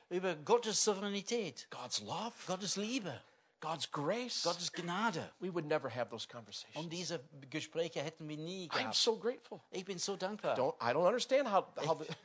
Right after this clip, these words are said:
Speaker 1: Ich, ich verstehe das
Speaker 2: <laughs>
Speaker 1: alles
Speaker 2: I,
Speaker 1: aber nicht.
Speaker 2: I'm living in this, like, I don't understand what's
Speaker 1: Ich
Speaker 2: going on
Speaker 1: lebe in dieser Zeit.
Speaker 2: in
Speaker 1: Ich
Speaker 2: the
Speaker 1: sag, ich,
Speaker 2: season.
Speaker 1: ich weiß nicht, was los ist in
Speaker 2: I
Speaker 1: dieser Zeit.
Speaker 2: know.
Speaker 1: Aber ich weiß,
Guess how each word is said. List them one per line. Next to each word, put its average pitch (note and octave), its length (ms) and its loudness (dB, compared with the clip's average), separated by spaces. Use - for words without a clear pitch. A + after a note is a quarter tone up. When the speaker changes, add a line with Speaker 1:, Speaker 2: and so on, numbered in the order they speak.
Speaker 1:
Ich, D#3+ 80 -2
ich - 40 -6
verstehe F3+ 380 2
das F3+ 200 0
Speaker 2:
<laughs> - 0 -
Speaker 1:
alles D3+ 260 12
Speaker 2:
I, - 20 8
Speaker 1:
aber C3+ 160 4
nicht. E3 160 -4
Speaker 2:
I'm G3 220 12
living G3+ 220 12
in D#3+ 80 10
this, C3+ 160 6
like, B2 140 8
I B2 180 12
don't D#3 160 10
understand F#3 520 8
what's F#3 100 6
Speaker 1:
Ich F3+ 60 -6
Speaker 2:
going E3 220 6
on G3+ 120 10
Speaker 1:
lebe A#3 120 8
in A3 100 0
dieser G#3+ 300 0
Zeit. A3 220 8
Speaker 2:
in A#3 140 12
Speaker 1:
Ich A#3+ 60 2
Speaker 2:
the A#3+ 40 2
Speaker 1:
sag, A#3 100 6
ich, - 60 2
Speaker 2:
season. B3 560 2
Speaker 1:
ich F#3+ 220 2
weiß E3 260 6
nicht, G#3 120 0
was A3 180 0
los A3+ 280 2
ist F#3 140 -2
in F3+ 60 8
Speaker 2:
I D3 340 12
Speaker 1:
dieser D#3 120 2
Zeit. D#3 200 6
Speaker 2:
know. G#2 140 0
Speaker 1:
Aber C#3+ 180 -2
ich C3+ 180 -8
weiß, C#3 440 -2